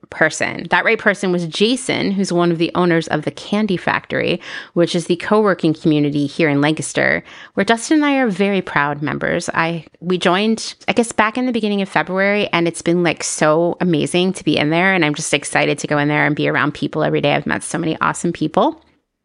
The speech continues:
Really good for my brain and my heart. And Jason, I said, "Jason, like, listen, you have a lot of experience with podcasts and stuff. Have you ever done anything like this?" And then he was like, "Oh, this is what you need to do.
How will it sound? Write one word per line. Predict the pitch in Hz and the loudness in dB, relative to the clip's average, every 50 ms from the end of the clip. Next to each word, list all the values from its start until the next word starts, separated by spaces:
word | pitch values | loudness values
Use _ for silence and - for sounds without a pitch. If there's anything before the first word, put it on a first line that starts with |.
| _ _ _ _ - - - - - - - - - - _ | _ _ _ _ -16 -16 -16 -18 -20 -20 -20 -20 -20 -8 _
Really | 196 226 226 220 | 2 2 4 4
good | 190 208 180 - | 4 2 2 2
for | - 165 | 2 2
my | 151 151 | 2 2
brain | 143 131 - 87 90 151 170 175 - | 2 0 0 -2 0 -2 -2 -2 -2
and | - 180 170 | 0 2 2
my | 160 160 | 2 2
heart. | 156 - - - - - - - - - - - - - - - _ _ | 0 0 0 -2 -2 -2 -6 -10 -16 -14 -14 -12 -12 -14 -16 -20 _ _
And | 196 202 202 196 196 196 196 196 196 202 196 190 - - _ _ _ _ _ - 160 | 2 4 4 4 4 4 2 2 2 2 0 -2 -6 -10 _ _ _ _ _ -12 -10
Jason, | - - 226 240 262 254 - 240 190 185 185 196 202 208 | 0 2 2 2 2 2 0 0 2 2 2 2 0 0
I | - - 196 202 | 0 0 0 0
said, | 196 - 220 196 | -2 -2 -2 0
"Jason, | 214 214 202 - 190 180 180 | 0 -2 0 0 0 0 0
like, | 170 160 | 0 0
listen, | 180 180 170 - 165 | 0 -2 0 0 0
you | 156 | 0
have | 151 147 | 2 2
a | |
lot | 147 151 - - | 0 0 0 0
of | |
experience | 151 - - - - - | -2 -4 -4 -6 -6 -6
with | - - - | -6 -4 -2
podcasts | - - - - - 151 143 143 - - | 0 0 0 -2 -2 -2 -2 -2 -2 -6
and | 170 | -8
stuff. | - - 156 151 151 - | -4 -2 0 0 0 0
Have | 165 156 | -2 0
you | 151 156 | 0 0
ever | 151 143 | 0 0
done | 170 175 | 0 2
anything | 185 180 175 190 180 180 | 2 2 2 2 0 0
like | 170 - | 0 0
this?" | - 170 165 165 165 160 - - - | 2 2 4 4 2 2 -2 -4 -2
And | 160 156 | 0 0
then | 147 143 139 | 0 0 0
he | - 175 | 0 -2
was | 165 - | 0 0
like, | 165 151 - - | -2 -2 0 2
"Oh, | 233 247 208 151 131 | 2 2 4 2 0
this | 135 160 156 156 165 | -2 -4 -4 -4 -6
is | 160 156 | -4 -4
what | 156 - | -2 -2
you | - 139 | 0 -2
need | 135 101 - | -2 -2 -4
to | - 185 | -6 -8
do. | 180 - - 294 294 269 262 262 262 262 247 | -8 -2 2 2 4 6 6 4 4 4 2